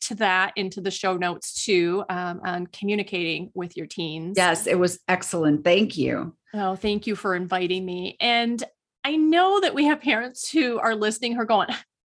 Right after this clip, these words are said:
Speaker 1: "But I smoked marijuana in college, or I smoked marijuana in high school, or maybe I still
Speaker 2: <laughs>
Speaker 1: smoke some marijuana."
Speaker 2: Right.
Speaker 1: Like, what's the
Speaker 2: <laughs>
Speaker 1: big deal? Look, it's legal in Michigan. It's legal in Colorado. I don't know where
Speaker 2: Yes.
Speaker 1: else, but,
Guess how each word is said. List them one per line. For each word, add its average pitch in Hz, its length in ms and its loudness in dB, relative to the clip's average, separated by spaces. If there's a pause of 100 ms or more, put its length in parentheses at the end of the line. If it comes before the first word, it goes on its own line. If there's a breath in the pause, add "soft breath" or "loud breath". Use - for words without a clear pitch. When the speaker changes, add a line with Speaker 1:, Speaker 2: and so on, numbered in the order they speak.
(200)
Speaker 1:
"But 339 100 0
I 359 140 0
smoked 330 420 -6
marijuana 196 440 -6
in 175 60 -10
college, - 500 -8
or 269 120 2
I 320 180 4
smoked 330 400 -4
marijuana 214 280 0
in 185 60 -2
high 208 140 -2
school, 156 200 -6
or 202 100 2
maybe 254 480 4
I 294 240 4
still 370 240 2
Speaker 2:
<laughs> - 20 0
Speaker 1:
smoke 427 380 0
some 392 180 2
marijuana." 196 600 2 (160)
Speaker 2:
Right. 392 520 10
Speaker 1:
Like, 320 140 -2
what's 403 540 2
the 415 160 0
Speaker 2:
<laughs> 262 60 4
Speaker 1:
big 302 440 6
deal? 349 420 4
Look, 415 280 0
it's 277 160 -6
legal 359 460 2
in 320 120 0
Michigan. 320 380 0
It's 226 180 -6
legal 339 300 0
in 320 80 -4
Colorado. 294 760 0
I 208 160 0
don't 220 240 -6
know 220 160 -6
where 208 300 6
Speaker 2:
Yes. 196 60 2
Speaker 1:
else, 175 340 2
but, 220 260 0